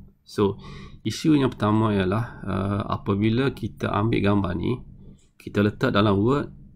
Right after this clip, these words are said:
dia jadi blur. Dan lebih teruk lagi apabila kita, uh, convert pada P D F. Okey, kita copy, kita paste kat P D F. Uh,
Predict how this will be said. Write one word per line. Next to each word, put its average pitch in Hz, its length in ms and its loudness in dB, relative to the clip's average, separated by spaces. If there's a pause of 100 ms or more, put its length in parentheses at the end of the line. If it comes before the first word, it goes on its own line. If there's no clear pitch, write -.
(140)
dia 120 240 4
jadi 117 160 4
blur. 92 480 -2
Dan 113 320 4
lebih 107 320 2 (640)
teruk 127 240 8
lagi 113 400 2
apabila 104 560 0
kita, 98 560 -2 (960)
uh, 95 580 2 (460)
convert 104 320 0
pada 98 160 2
P 92 80 4
D - 0 -
F. 101 220 0 (420)
Okey, - 160 -4
kita - 160 -4
copy, - 320 -4
kita 104 160 -4
paste - 240 -4
kat 92 160 -4
P - 80 -
D 101 60 0 (100)
F. 135 320 -2 (880)
Uh, 101 320 2